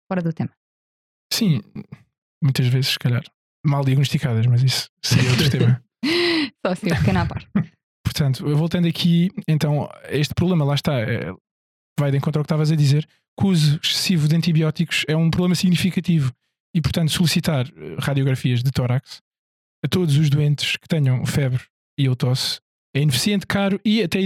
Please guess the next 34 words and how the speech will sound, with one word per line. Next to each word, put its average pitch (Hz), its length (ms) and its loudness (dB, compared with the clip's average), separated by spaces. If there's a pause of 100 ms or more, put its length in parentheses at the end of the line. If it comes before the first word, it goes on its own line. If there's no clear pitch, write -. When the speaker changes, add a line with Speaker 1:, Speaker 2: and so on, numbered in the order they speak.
(140)
Speaker 2:
adiciona 175 440 2
riscos 170 320 0
potenciais 156 720 0 (320)
desnecessários 175 400 0
da 165 80 2
radiação. 165 420 2
Portanto, 131 240 0
o 131 60 2
sobrediagnóstico 151 800 0 (560)
pode 170 200 -2
ser 170 400 0
um 170 80 4
problema 160 460 2 (420)
potencialmente 156 460 0
grave. 123 300 0 (280)
Portanto, 175 440 -2 (320)
é 160 140 0
fundamental, 170 600 0
na 143 80 2
minha 135 160 4
opinião, 127 340 2 (320)
sabermos 165 420 0
precisar 147 580 -2
a 156 40 0
história 147 380 -2
e 175 60 0
o - 20 2
exame 160 200 2
objetivo 139 500 -2 (440)
com 175 240 -2 (140)
alguma, 135 420 0 (380)
ou 110 200 -4
com 123 380 -4
bastante 139 440 -2